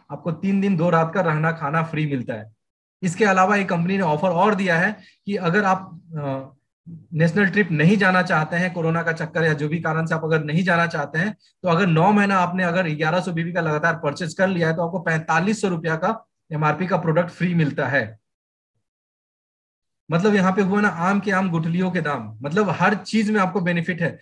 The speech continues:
तो एक consumer के हिसाब से सोचिए कि एक consumer को अगर हम ये चीज benefit बता रहे हैं, तो वो consumer को क्या नुकसान है?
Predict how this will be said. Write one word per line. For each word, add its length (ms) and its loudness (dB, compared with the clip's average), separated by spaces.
तो 60 -8
एक 240 0
consumer 440 4
के 120 0
हिसाब 260 0
से 100 -6
सोचिए 320 -4
कि 200 -6
एक 120 -2
consumer 380 0
को 100 -6
अगर 180 2
हम 120 -4
ये 80 -4
चीज 220 -6
benefit 400 0
बता 260 2
रहे 140 2
हैं, 120 0
तो 320 -8
वो 80 0
consumer 380 2
को 120 -2
क्या 300 0
नुकसान 420 0
है? 220 -6